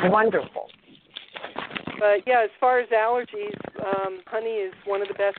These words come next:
Speaker 2: things.
Speaker 1: Well,
Speaker 2: And
Speaker 1: thank
Speaker 2: another
Speaker 1: you so
Speaker 2: really
Speaker 1: much.
Speaker 2: good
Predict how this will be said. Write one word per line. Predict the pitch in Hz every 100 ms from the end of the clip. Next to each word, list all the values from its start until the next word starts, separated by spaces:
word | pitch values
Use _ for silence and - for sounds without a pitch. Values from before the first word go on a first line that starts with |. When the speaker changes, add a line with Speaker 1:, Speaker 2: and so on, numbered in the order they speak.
| -
Speaker 2:
things. | 208 202 165 165 - - - - - - - - - - - - _ _ _ - - - 202
Speaker 1:
Well, | 208
Speaker 2:
And | 233
Speaker 1:
thank | 233
Speaker 2:
another | 247 294
Speaker 1:
you | 294
so | 226
Speaker 2:
really | 247
Speaker 1:
much. | 185
Speaker 2:
good | - 175